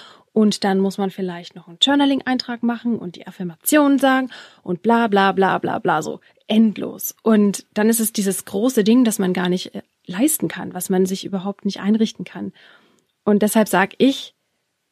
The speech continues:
mach es dir nicht kompliziert. Das kann auch einfach sein. Also meditieren, Journaling, Sport, Achtsamkeit, Persönlichkeitsentwicklung. So, ja,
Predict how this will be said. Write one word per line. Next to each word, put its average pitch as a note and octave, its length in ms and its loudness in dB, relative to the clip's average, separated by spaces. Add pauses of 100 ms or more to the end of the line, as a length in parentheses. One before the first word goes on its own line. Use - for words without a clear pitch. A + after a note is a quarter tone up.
(200)
mach A3 200 0
es A#3+ 140 0
dir G#3+ 140 2
nicht G#3 160 2
kompliziert. - 840 -2 (540)
Das - 180 -12
kann A#3 260 0
auch G3 160 -8
einfach A3 300 0
sein. E3+ 340 -12 (600)
Also G3 420 0 (640)
meditieren, G#3+ 680 2
Journaling, A3 520 4
Sport, G#3+ 520 0
Achtsamkeit, G3+ 680 -2
Persönlichkeitsentwicklung. G3+ 1200 -2 (320)
So, F#3 320 -4
ja, A#3+ 480 -2